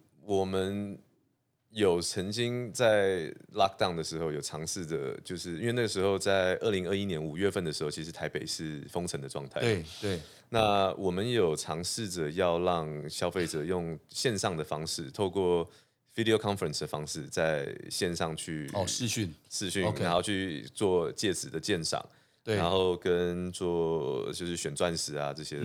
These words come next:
Speaker 1: 动作。
Speaker 2: 嗯，嗯，嗯。
Speaker 1: 那我们也有把我们自己的电商跟平台的电商的品项全部都就是放到最大化，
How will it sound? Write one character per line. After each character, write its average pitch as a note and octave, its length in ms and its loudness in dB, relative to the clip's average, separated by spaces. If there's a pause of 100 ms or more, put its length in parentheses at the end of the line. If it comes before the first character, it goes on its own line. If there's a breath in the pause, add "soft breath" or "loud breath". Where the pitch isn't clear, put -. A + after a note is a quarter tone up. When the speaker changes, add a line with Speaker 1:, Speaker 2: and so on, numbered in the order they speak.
(100)
Speaker 1:
动 G#2 160 2
作。 G2+ 200 2
Speaker 2:
嗯， - 40 -2
嗯， - 20 -8
嗯。 F2 60 -12 (260 loud breath)
Speaker 1:
那 G2 140 2
我 F2+ 100 4
们 E2 140 0
也 G2 240 4
有 E2+ 220 4
把 D2+ 680 -2
我 D2+ 160 -2
们 D#2 100 -6
自 G#2 160 -6
己 E2+ 160 -6
的 D2+ 140 -2
电 F#2 200 0
商 D#2+ 380 -2 (160)
跟 E2 200 -4
平 E2+ 160 -6
台 D2+ 160 0
的 D#2+ 60 0
电 E2+ 200 0
商 D#2 240 -2
的 D2+ 280 -2
品 C#2+ 200 -10
项 E2 160 -4
全 D2 160 -8
部 D#2+ 80 -8
都 D2+ 320 -2 (520 soft breath)
就 D#2+ 140 -10
是 D2+ 480 -6 (720)
放 F#2 160 0
到 E2+ 180 4
最 F2+ 180 -2
大 D2+ 200 2
化， D2 200 2